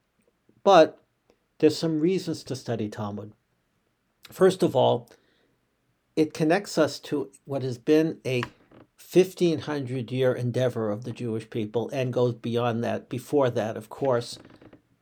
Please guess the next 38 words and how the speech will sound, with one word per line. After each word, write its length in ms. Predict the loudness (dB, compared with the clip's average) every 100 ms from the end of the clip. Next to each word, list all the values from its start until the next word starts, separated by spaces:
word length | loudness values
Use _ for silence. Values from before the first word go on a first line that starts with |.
| _ _ _ _ -8
of 100 | -8
trying 380 | -2 0 0
to 160 | -2 -8
understand 580 | -8 -8 -6 -4 -4 -6
some 240 | -6 -6
of 120 | -6
these 200 | -6 -8
texts. 520 | -6 -6 -6 -12 -20 -20 _ _ _ _ _ -6
And 200 | -2 0
there 60 |
was 160 | 0 0
a 40 |
time 480 | -6 -4 -2 0 -2
when 300 | 0 -2 -2 -6
this 200 | -8 -2
was 140 | -2
the 180 | -2 -6
only 580 | 0 0 2 2 0 -2 -12 _
intellectual, 1000 | -2 -2 -2 0 0 0 -2 0 0 -2 -8 -6
only 360 | -2 -2 -4
academic 720 | -4 -4 -4 -2 0 0 -2
activity 720 | -2 -4 -6 -4 -2 -2 -4 -10 _ _ _
that 180 | -2 0
Jews 260 | -2 -2
could 240 | -4 -8 -4
use 240 | -2 -4
to 100 | -6
keep 300 | -6 -6 -4
their 180 | -2 -2
minds, 460 | -2 -4 -4 -6 -12 _ -14 -6
uh, 260 | -4 -4 -8 _ _ -6
occupied 600 | -4 -4 -6 -2 -4 -4
and 80 |
to 80 | -8
keep 260 | -6 -6 -4
their 100 | -6
minds 320 | -4 -6 -4
active. 460 | -2 -4 -6 -14